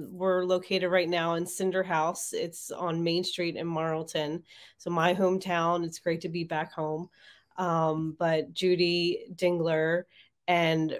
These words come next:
Regina is the one who owns this place, but, um, it's beautiful. You can, it's, there's, um, meeting rooms upstairs. There's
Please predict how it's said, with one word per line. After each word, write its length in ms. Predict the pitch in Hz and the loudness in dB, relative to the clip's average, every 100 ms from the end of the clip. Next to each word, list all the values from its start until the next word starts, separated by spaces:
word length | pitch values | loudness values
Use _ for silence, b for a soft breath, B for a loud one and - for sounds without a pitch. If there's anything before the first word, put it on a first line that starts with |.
| - | -6
Regina 480 | 170 170 175 170 | -6 -4 0 0
is 140 | 165 160 | 0 0
the 80 | 170 | -2
one 180 | 160 170 | 0 0
who 200 | 180 170 | 0 4
owns 320 | 220 254 214 | 6 8 4
this 160 | 202 | 0
place, 340 | - 180 170 185 | -2 0 0 0
but, 340 | - 160 151 - | 0 0 0 -2
um, 500 | 170 165 156 156 147 _ _ | -2 0 0 -4 -6 _ _
it's 200 | 208 202 | 2 2
beautiful. 640 | - 202 185 185 135 80 - | 2 4 4 4 -4 -6 -4
You 240 | 185 185 | -2 0
can, 440 | 180 180 175 175 170 _ _ _ - | 2 2 2 -2 -6 _ _ _ -8
it's, 560 | 170 170 - - - - _ - | -6 -6 -6 -6 -6 -12 _ 2
there's, 480 | 190 180 170 165 165 | 6 6 6 2 2
um, 480 | 156 156 156 156 - | 2 2 0 -2 -6
meeting 400 | 202 202 214 208 | 0 4 6 4
rooms 320 | 190 196 196 185 | 4 4 4 2
upstairs. 800 | 170 - - 208 202 196 196 190 | 0 -4 0 2 4 4 2 2
There's 380 | 165 160 156 | 2 2 0